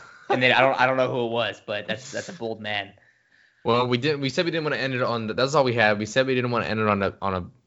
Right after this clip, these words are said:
Speaker 2: a bad note, but here's the reality is we've got baseball back, and it's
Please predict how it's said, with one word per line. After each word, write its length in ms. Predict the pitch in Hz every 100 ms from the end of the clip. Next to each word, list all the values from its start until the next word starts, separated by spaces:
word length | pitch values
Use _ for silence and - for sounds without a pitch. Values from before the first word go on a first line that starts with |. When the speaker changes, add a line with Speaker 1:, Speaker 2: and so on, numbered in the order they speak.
| _ -
Speaker 2:
a 200 | 90 90
bad 520 | 90 92 98 95 95
note, 360 | 98 98 98 98
but 260 | 101 95 -
here's 260 | 127 170 113
the 80 |
reality 440 | 104 95 98 98 95
is 120 | 92
we've 80 | 92
got 180 | 104 98
baseball 380 | 101 101 104
back, 420 | 95 95 92 92 - _ -
and 280 | 92 92 -
it's 140 | 90